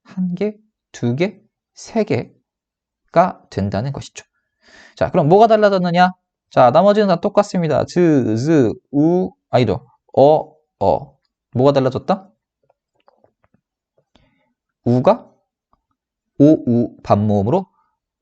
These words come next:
교체가 되었다. 나머지는 다 똑같은데 우가 이 W 표시가 반모음 표시였어요. 그쵸? 반모음 표시, 오, 우 반모음으로 교체가 되었다. 따라서 저라고 하는 것도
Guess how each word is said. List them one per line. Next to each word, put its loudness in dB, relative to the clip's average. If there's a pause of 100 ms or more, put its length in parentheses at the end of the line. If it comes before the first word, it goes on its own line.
(120)
교체가 -6
되었다. -12 (480)
나머지는 0
다 -4
똑같은데 -2 (400)
우가 0 (500)
이 -6
W -2
표시가 0 (140)
반모음 -2
표시였어요. -2
그쵸? 0 (260)
반모음 -4
표시, -8
오, 0
우 2
반모음으로 -2 (380)
교체가 -6
되었다. -10
따라서 2 (140)
저라고 0
하는 0
것도 0